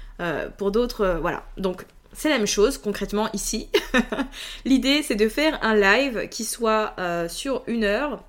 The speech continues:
une heure et demie maximum, parce qu'au-delà, niveau concentration, c'est un peu dur pour tout le monde. Ça peut être sur une seule et unique journée, ou ça peut être sur deux ou trois jours en fonction de la quantité d'informations que vous avez envie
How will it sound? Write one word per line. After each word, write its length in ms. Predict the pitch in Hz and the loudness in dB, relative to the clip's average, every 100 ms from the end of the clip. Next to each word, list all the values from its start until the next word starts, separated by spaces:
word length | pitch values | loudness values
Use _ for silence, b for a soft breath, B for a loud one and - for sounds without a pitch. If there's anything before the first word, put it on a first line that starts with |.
| - | -10
une 140 | 196 202 | -4 0
heure 140 | 190 | 0
et 80 | 185 | 0
demie 340 | 185 220 339 370 - | 0 -2 -2 -8 -10
maximum, 560 | 185 180 185 180 262 294 - | -10 -6 -4 -2 -4 -6 -10
parce 160 | 185 | -4
qu'au-delà, 440 | - 190 202 202 180 | 0 2 4 2 0
niveau 260 | 190 190 | -2 -4
concentration, 800 | 185 208 202 - 190 - 202 196 196 B B | -4 -6 -6 -4 -6 -4 -6 -6 -10 B B
c'est 160 | - 190 | -6 -2
un 100 | 185 | 0
peu 180 | 196 202 | 0 0
dur 200 | 214 214 | 0 -6
pour 200 | - 202 | -8 -10
tout 120 | 185 | -6
le 80 | 175 | -6
monde. 340 | 190 277 202 B B B | -4 -2 -2 B B B
Ça 180 | - 214 | 0 2
peut 140 | 220 | 4
être 260 | 233 233 - | 2 2 -6
sur 340 | - - 214 - | -10 -2 0 0
une 120 | 269 | -2
seule 240 | 262 269 254 | 0 2 2
et 60 | |
unique 300 | 202 196 202 | 2 2 0
journée, 480 | 185 180 185 226 285 B B B | -2 -4 -2 0 0 B B B
ou 60 | 240 | -2
ça 180 | 233 | 0
peut 160 | 214 220 | 2 2
être 260 | 233 254 - | 0 -2 -8
sur 240 | - 220 | -4 -2
deux 160 | 196 247 | 0 -2
ou 100 | 247 | -2
trois 220 | - 196 | -2 -2
jours 400 | 175 226 262 - | -2 -2 -4 -4
en 80 | 190 | -4
fonction 420 | 190 202 - 233 | -4 -6 -4 -4
de 100 | 214 | -2
la 140 | 175 170 | -2 -2
quantité 640 | 285 294 285 254 277 247 | -4 -4 -4 -4 -2 -2
d'informations 840 | 202 254 277 269 220 208 226 226 262 | 0 -2 -2 -2 -2 -2 -4 -6 -4
que 120 | 226 | -2
vous 220 | 190 190 | -2 0
avez 240 | 202 233 | 0 2
envie 400 | 208 185 202 214 | 0 -2 -2 -4